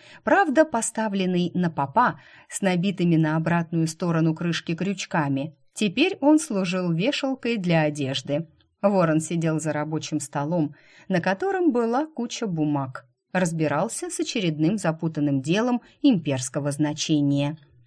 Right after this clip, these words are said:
Я прислонилась к косяку, глядя на него, на моего любимого мужчину.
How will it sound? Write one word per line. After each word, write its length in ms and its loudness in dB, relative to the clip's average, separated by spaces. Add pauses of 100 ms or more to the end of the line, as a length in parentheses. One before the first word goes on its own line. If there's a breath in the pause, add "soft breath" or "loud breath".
(200)
Я 180 6
прислонилась 760 0
к 40 -20
косяку, 680 -2
глядя 460 2
на 120 4
него, 520 2 (340 soft breath)
на 120 2
моего 360 2
любимого 640 6
мужчину. 760 0